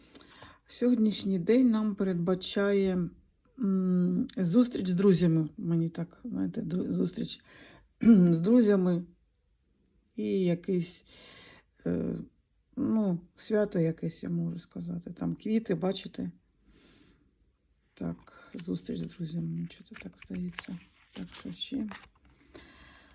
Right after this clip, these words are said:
Так, але, <clears throat> знаєте, оце такі друзі, коли х-, які, ну,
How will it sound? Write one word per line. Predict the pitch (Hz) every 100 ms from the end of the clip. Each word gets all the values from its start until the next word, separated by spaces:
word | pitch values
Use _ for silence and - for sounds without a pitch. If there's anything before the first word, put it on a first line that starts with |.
| _ _ _ _
Так, | 220 208 208 208 202 190 196
але, | 190 208 269 311 - - _ _ -
<clears throat> | 240 233 196 170
знаєте, | 185 233 262 233
оце | 202 208
такі | 196 196 196
друзі, | 170 233 247 180 160 147 - _ - 165
коли | 185 185 180
х-, | - - - - 160
які, | 180 175 190 180 170 165 - - - - - - - - - - _ - - - - - - _ _ _ _ _ - _ -
ну, | 190 190 180